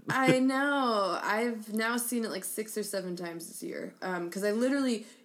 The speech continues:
Speaker 2: either sh-, make people watch it with me so that they'll see it, or I just rewatch it because I love it. Um, but for me, I love horror movies, and there has,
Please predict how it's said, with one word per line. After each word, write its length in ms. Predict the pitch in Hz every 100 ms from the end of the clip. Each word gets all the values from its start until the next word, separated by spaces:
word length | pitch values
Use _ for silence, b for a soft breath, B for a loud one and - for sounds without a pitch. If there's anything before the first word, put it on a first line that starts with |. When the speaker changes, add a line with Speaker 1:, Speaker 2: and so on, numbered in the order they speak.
| _
Speaker 2:
either 380 | 233 240 240 226
sh-, 340 | - - 202
make 520 | 190 196 202 190 214 -
people 320 | 233 214 202
watch 320 | 175 147 -
it 40 |
with 140 | 233 247
me 160 | 254
so 140 | 254 226
that 240 | 185 -
they'll 160 | 175 170
see 300 | 185 254 262
it, 120 | 262 -
or 120 | 214
I 80 | 202
just 360 | 190 185 - -
rewatch 440 | 202 175 170 -
it 120 | 170 - _ _
because 220 | 190 175 -
I 60 |
love 200 | - 170
it. 160 | 165 - B B B -
Um, 340 | 208 202 196
but 260 | 185 233 - B B B _
for 180 | - 262
me, 300 | 294 320 285
I 260 | 226 240 254
love 300 | 220 220 214
horror 260 | 208 202 196
movies, 460 | 185 180 185 180 -
and 120 | 214
there 140 | 220
has, 280 | 220 240